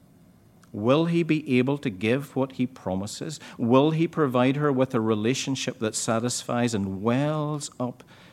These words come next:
to eternal life? It's a huge moment. One of the things that a crisis and difficulty brings is a reevaluation of life.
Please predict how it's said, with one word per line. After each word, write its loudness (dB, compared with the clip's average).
to 0
eternal -4
life? -16
It's -20
a -12
huge -4
moment. -14
One -6
of -6
the -2
things 4
that 0
a 0
crisis 0
and 0
difficulty -2
brings -2
is -8
a -4
reevaluation 0
of -2
life. -10